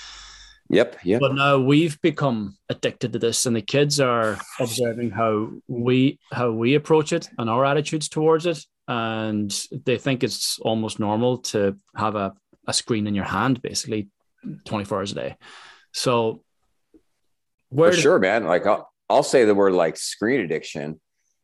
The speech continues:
Speaker 1: or I'll do, like, a post about screen addiction or run an ad on, "Is your kid struggling with screen addiction?" And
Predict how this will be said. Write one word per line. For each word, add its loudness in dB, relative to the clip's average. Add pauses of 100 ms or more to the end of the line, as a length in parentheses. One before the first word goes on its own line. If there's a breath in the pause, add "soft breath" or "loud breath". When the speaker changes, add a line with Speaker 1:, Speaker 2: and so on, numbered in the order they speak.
(120)
Speaker 1:
or 6
I'll 6
do, -2
like, 0
a -4
post -2
about -4
screen -8
addiction -8
or -6
run 0
an -6 (400)
ad 0 (220)
on, -6
"Is -4
your -2
kid 0
struggling 0
with -8
screen -4
addiction?" -6
And -10